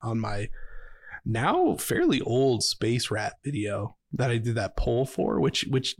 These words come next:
actually got a good amount of, like, traction on, like, whatever change dot org or something. Um, <laughs> yeah. <laughs> Like, I think we got, like, a couple thousand, like, signatures or something, something stupid like that.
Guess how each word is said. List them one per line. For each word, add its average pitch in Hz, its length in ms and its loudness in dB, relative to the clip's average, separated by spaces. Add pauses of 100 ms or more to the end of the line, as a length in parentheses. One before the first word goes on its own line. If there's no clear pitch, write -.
actually 180 340 2
got 123 160 0
a 123 60 0
good 120 160 0
amount 104 260 -2
of, 113 120 -6
like, 101 160 -4
traction - 680 -2 (340)
on, 123 200 2
like, 110 240 -2
whatever 113 440 -2
change 120 440 -4
dot 147 200 2
org 165 480 2
or 147 80 0
something. - 460 -6 (680)
Um, 185 420 2 (720)
<laughs> - 680 0
yeah. 127 360 -2
<laughs> - 60 -14 (840)
Like, 160 220 4
I 170 40 4
think 247 180 -6
we 147 120 2
got, 113 180 0
like, 110 140 0
a - 100 -8
couple - 260 -4
thousand, 175 580 4
like, 139 220 0 (680)
signatures 147 680 4
or 143 120 4
something, 156 440 0 (360)
something 120 320 -2
stupid 107 520 -4
like 113 220 -2
that. 117 260 -4